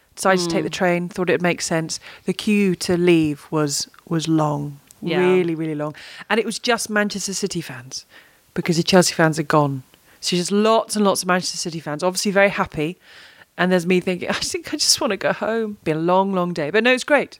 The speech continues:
Speaker 2: Do you find that, so do the, the Manchester City fans, just, did none of them know who you are?
Speaker 1: I, it would, I'd probably be very weird.
Speaker 2: So you're just some annoying, some annoy-, some annoying Chelsea
Speaker 1: What
Speaker 2: woman.
Speaker 1: did, so why am I an annoying Chelsea woman?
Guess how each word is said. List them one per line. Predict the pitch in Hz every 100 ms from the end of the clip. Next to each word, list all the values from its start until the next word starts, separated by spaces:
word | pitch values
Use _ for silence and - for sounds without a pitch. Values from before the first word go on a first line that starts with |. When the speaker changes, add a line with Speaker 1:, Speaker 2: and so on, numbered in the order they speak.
| 208
Speaker 2:
Do | 254
you | 262
find | 262 247 233
that, | 214 - - - -
so | 240 214
do | 226
the, | 226 - 196
the |
Manchester | 214 220 220 196 196
City | 214 214
fans, | 185 170 -
just, | 160 -
did | 170
none | 175 175
of | 170
them | 170
know | 165
who | 147
you | 160 156
are? | 143 147 160 - - -
Speaker 1:
I, | 214
it | 240
would, | 240 202 -
I'd | 220 220
probably | 262 247 233
be | 233
very | 214 220
weird. | 208 226 208 180 175 - - -
Speaker 2:
So | -
you're | 185 185 180
just | 175 -
some | 165
annoying, | 160 165 170 160 156 147 156 - _ - - -
some | 180
annoy-, | 185 190 190 180
some | 185
annoying | 196 208 202 185 180
Chelsea | 202 185 - 165
Speaker 1:
What | -
Speaker 2:
woman. | 139 139
Speaker 1:
did, | 156 453
so | - 480 359 277 269
why | 349 466 453
am |
I | 415 381
an | 349
annoying | 330 320 302
Chelsea | 311 311 - 262
woman? | 226 202